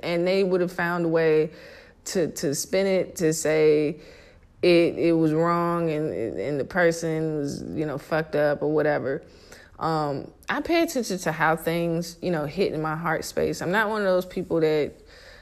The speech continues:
needs a lot of analysis 'cause I'm very, I'm a very intuitive person, and I understand that that doesn't necessarily, uh, hit well with, uh, many people that are used to, uh,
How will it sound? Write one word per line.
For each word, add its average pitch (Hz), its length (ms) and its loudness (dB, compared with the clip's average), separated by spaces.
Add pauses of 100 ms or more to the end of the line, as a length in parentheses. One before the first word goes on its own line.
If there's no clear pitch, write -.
(120)
needs 180 340 2
a 165 80 2
lot 160 300 4
of 151 400 2
analysis 165 760 0
'cause 202 120 -8
I'm 214 120 -2
very, 247 380 2
I'm 190 140 -2
a 170 80 -2
very 196 320 0
intuitive 165 500 -4
person, 196 580 -4 (260)
and 180 120 -2
I 185 60 2
understand 196 520 -2
that 156 140 0
that - 540 0
doesn't 185 280 4
necessarily, 170 840 0 (520)
uh, 143 420 2 (600)
hit 180 380 4
well 190 260 8
with, 180 320 0
uh, 113 140 -2
many 208 300 2
people 196 320 0
that 165 160 4
are 165 40 8
used 180 420 -2
to, 160 500 0
uh, - 400 -4